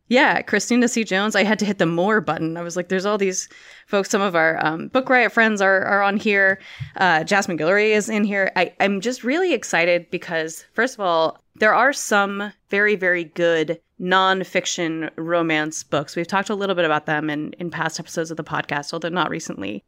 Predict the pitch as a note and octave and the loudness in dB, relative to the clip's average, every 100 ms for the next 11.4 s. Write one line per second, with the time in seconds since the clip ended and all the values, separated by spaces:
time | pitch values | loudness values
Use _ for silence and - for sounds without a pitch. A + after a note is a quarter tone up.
0 | - G#3 A#3 B3+ C4 E4+ G#3+ F3+ F3+ - | -2 2 4 6 6 4 2 2 0 0
1 | - - - _ F#3+ F#3 F#3 B3 C4 F#3+ | -8 -12 -12 _ -6 -2 -2 0 2 0
2 | - F3+ G3 F#3+ F#3 G3 F#3+ - - F3 | 0 -2 -2 0 -2 0 -2 -2 0 2
3 | E3+ F3 E3+ - - _ - F#3+ - D#3 | 2 -2 -6 -16 -16 _ -6 -6 -4 -4
4 | C3+ - C#3+ - G3 _ - F3+ F3 F3+ | -4 -6 -10 -10 -12 _ -4 -4 0 0
5 | F3 - B3 A#3+ A#3 - - - F#3+ G3 | 0 -2 -2 0 -2 -6 -14 -6 0 0
6 | G3 D#3+ D#3 D#3+ - F#3 E3+ F3+ F3+ F3+ | 0 -2 -2 -6 -8 -8 -6 -6 -6 -4
7 | F3 E3+ _ _ - A3 G#3+ F#3 F3+ - | -4 -6 _ _ -2 2 4 2 0 0
8 | F3+ F#3+ G#3 F#3 F3+ - - _ - F3 | 2 2 0 0 0 -4 -10 _ 0 0
9 | - - C4 D#4 G3+ F#3 F3 - G#3 - | 0 0 2 4 2 0 -2 0 0 2
10 | G3+ F3+ F3+ G3 F#3 F3+ G3+ G#3 - - | 2 2 0 -2 2 2 4 2 2 2
11 | F3 F3 F3 | 2 2 -2